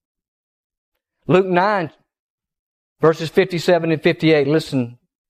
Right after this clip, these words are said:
to this passage. "Now it happened, as they journeyed on the road, that someone said to him, 'Lord, I will follow you wherever you go.' And Jesus said to him,"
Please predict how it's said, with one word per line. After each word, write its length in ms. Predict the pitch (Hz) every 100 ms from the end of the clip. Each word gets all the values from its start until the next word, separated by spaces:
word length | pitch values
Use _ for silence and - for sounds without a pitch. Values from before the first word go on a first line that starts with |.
| _
to 80 | -
this 200 | 135 131
passage. 600 | - 143 131 - 107 98
"Now 220 | 147 175
it 80 | 180
happened, 560 | 151 190 196 196 196 196 _ _ _
as 160 | 156 151
they 140 | 175
journeyed 420 | 160 151 202 208 190
on 140 | 185
the 80 | 165
road, 420 | 170 175 185 190 - _ - _ _ _ -
that 180 | 185
someone 460 | - 254 254 226 202
said 280 | - 220 175
to 80 | 165
him, 260 | 185 170
'Lord, 500 | 165 180 214 285 247 -
I 160 | 165 262
will 160 | 247
follow 320 | - 190 208
you 200 | 208 240
wherever 300 | 226 233 254
you 160 | 262 285
go.' 500 | 285 320 302 170 - _ _ _ _ _ _ _ _ _ _ _
And 140 | 123 107
Jesus 380 | 147 185 165
said 220 | - 190 165
to 80 |
him," 140 | 180